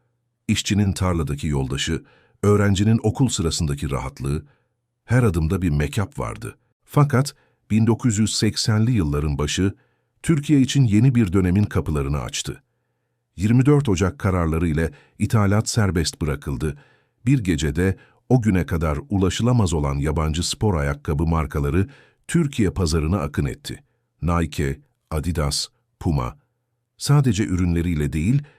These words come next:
göz alıcı reklam kampanyaları ve ünlü sporcularla geliyorlardı. Tüketici algısı hızla değişti. Prestij ve marka değeri kavramları öne çıktı. Mekap,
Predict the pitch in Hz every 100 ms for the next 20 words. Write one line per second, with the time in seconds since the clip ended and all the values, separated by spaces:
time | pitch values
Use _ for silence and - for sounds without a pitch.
0 | _ - 87 131 120 110 101 117 95 -
1 | 113 113 87 73 76 76 71 80 104 95
2 | - 107 113 113 - 82 71 76 69 65
3 | 69 67 67 67 60 65 65 58 58 _
4 | _ _ _ _ - 90 - 76 80 107
5 | 76 78 67 71 80 71 - - 113 76
6 | 78 71 65 - 71 57 _ _ _ -
7 | 143 147 - 143 131 95 117 110 107 117
8 | - 73 69 67 71 - 78 73 71 64
9 | 69 69 69 71 - - - _ _ _
10 | _ _ 80 85 - 113 -